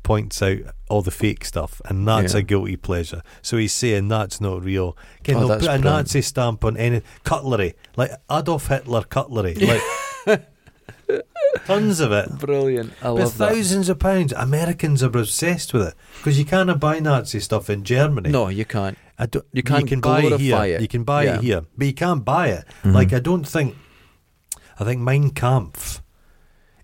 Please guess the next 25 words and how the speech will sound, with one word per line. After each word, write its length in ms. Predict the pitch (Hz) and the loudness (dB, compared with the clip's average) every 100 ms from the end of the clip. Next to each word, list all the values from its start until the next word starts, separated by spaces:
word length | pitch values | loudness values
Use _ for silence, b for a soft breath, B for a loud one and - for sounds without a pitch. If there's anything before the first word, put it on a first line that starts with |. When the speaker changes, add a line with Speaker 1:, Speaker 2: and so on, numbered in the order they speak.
| _ | _
Speaker 1:
eh, 220 | 120 110 110 | -2 0 -2
I 80 | 104 | -6
don't 320 | - 135 131 | -2 -2 -2
think 320 | - 127 - | 0 -2 0
you 80 | 113 | -2
used 180 | 107 - | -2 -2
to 40 | |
be 60 | 113 | -2
able 200 | 101 98 | 0 -2
to 40 | |
buy, 240 | 87 110 117 | 0 0 2
it's 200 | 120 - | -2 0
when 280 | 147 147 135 | 0 0 0
Mein 220 | 120 131 127 | 0 0 2
Kampf's 420 | 123 110 98 - | 0 0 -2 -2
now 160 | 104 101 | 0 0
went 240 | 98 - | -2 -6
free. 300 | - 117 98 | -2 0 0
It's, 380 | - - - - | -4 -8 -10 -8
it's 220 | 90 - | -8 -4
out 140 | 113 101 | -2 -2
of 100 | 90 _ _ _ _ | -8 _ _ _ _
Speaker 2:
Okay, 180 | 127 95 | -2 0
yeah. 60 | 98 104 101 | 2 4 4
Speaker 1:
copyright. 280 | 92 90 | 2 -2